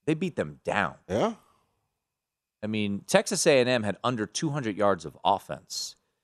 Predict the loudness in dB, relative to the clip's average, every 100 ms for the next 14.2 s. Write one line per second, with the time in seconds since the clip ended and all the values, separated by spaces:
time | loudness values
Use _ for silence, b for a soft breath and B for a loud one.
0 | _ _ _ _ _ _ _ _ _ _
1 | _ 2 4 6 6 4 2 0 4 6
2 | 6 4 0 0 2 6 6 6 6 6
3 | 6 2 -4 -6 -4 -2 -2 0 0 2
4 | 0 0 -2 2 2 2 0 -4 -4 -4
5 | 2 0 2 2 2 4 2 2 4 2
6 | 2 -4 -4 -4 -6 -4 -4 -4 -6 -4
7 | -4 0 0 0 -4 -14 -12 -14 -14 _
8 | _ _ _ -4 2 4 4 4 4 6
9 | 6 4 2 4 0 0 -2 -2 -2 -2
10 | -6 -6 -8 _ -6 2 2 2 -2 -2
11 | 4 6 6 4 2 -4 _ _ -2 -2
12 | 0 -4 2 2 2 4 4 4 2 -4
13 | -8 b b 2 2 4 8 10 10 8
14 | 6